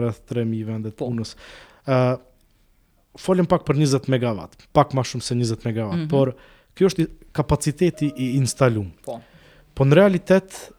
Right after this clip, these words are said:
Speaker 1: kjo është vetëm zero pikë zero katër përqind të kërkesës për energji solare. Do me thonë, është një, një, një fraksion i asaj na çka konsumojmë na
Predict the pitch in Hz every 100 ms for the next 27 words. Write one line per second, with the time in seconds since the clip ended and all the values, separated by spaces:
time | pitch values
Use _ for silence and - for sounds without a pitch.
0 | _ - 165 160 135 139 151 147 139 107
1 | 131 160 156 - 143 - 131 110 98 147
2 | 147 147 - - 147 - 131 - 131 -
3 | 139 123 - 135 131 - 120 - - 156
4 | - 113 - 120 120 110 113 - 117 113
5 | 104 123 - 147 131 - - - - -
6 | 131 156 156 143 147 147 131 - 156 -
7 | - 147 170 160 147 - 156 147 139 -
8 | 143 135 - 127 - 135 143 135 123